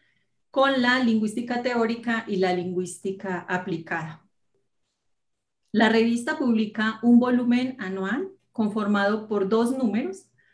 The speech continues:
Hasta el momento se han publicado tres números y estamos en la preparación del número cuatro y a la par en la, eh, recepción de contribuciones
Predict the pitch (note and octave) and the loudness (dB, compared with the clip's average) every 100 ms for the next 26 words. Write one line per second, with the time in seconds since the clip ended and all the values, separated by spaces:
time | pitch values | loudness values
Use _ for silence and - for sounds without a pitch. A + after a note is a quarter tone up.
0 | _ - A3+ A#3+ A3 A3 A3 A3 B3+ B3 | _ -4 0 2 2 4 2 0 -2 0
1 | G#3+ A3+ A#3+ B3 G#3 G3 G3 G#3+ B3 C4 | -2 0 0 0 0 0 0 0 0 2
2 | C#4 C#4+ E4+ C#4 G#3+ G#3 G3 G3 A3 G#3 | 2 2 -2 -4 -6 -4 -4 -4 -2 -2
3 | G3+ G3+ G3 G3 G3 A#3 A3 F#3+ G3+ A3 | -2 -4 -2 -2 0 0 0 0 0 2
4 | C#4+ D4 D4+ D4 C4+ - - _ _ _ | 0 -2 -4 -2 -4 -6 -12 _ _ _
5 | C4 C#4+ D#4 D#4 D4 D4+ C#4+ A#3 A3+ G#3+ | 2 4 4 2 2 2 2 0 2 2
6 | A#3 A#3+ A3 G3 F#3+ F#3 F3+ A3 A#3+ C4 | 0 -2 -4 -4 -2 -4 0 2 2 0
7 | - C4 A#3+ G#3 - A#3+ A#3+ B3 B3 B3 | -2 0 0 0 2 0 2 -2 -2 0
8 | A3+ A#3+ C#4+ - | 0 0 -2 -6